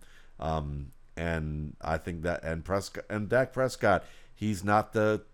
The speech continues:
technically prettiest quarterback that all the, all the Twitter analysts are gonna go gaga over, who want, who base everything about quarterbacking off of a template,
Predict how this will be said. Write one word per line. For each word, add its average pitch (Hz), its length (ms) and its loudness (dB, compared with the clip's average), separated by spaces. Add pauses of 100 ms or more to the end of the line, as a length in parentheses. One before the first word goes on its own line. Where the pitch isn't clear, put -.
(100)
technically 107 560 -2
prettiest 110 560 -2
quarterback 101 680 2
that 95 120 2
all 95 220 2
the, 90 200 0 (380)
all 104 200 4
the 95 100 0
Twitter 107 380 0
analysts 101 520 0
are 92 80 -4
gonna 95 240 -4
go 95 220 2
gaga 95 640 2
over, 92 540 0
who 82 400 -4 (320)
want, 90 360 0
who 85 320 -2
base 92 420 0
everything 95 520 -2
about 87 340 0
quarterbacking 90 720 0
off 85 220 -2
of 76 120 -10
a 80 60 -4
template, 95 540 -2